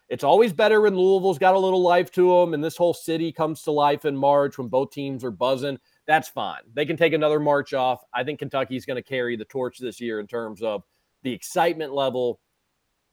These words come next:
is gonna be there, folks. And I just recommend get in on it, fall in love with this team.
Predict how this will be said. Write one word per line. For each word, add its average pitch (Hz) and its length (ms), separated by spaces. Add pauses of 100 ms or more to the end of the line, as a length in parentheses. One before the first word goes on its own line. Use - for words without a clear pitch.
(400)
is 131 120
gonna 143 200
be 104 180
there, 78 240
folks. 76 380 (100)
And 127 100
I 135 120
just 139 200
recommend 135 640 (160)
get 143 160
in 175 160
on 156 240
it, 151 160 (460)
fall 151 260
in 175 60
love 165 240
with 147 160
this 147 180
team. 139 480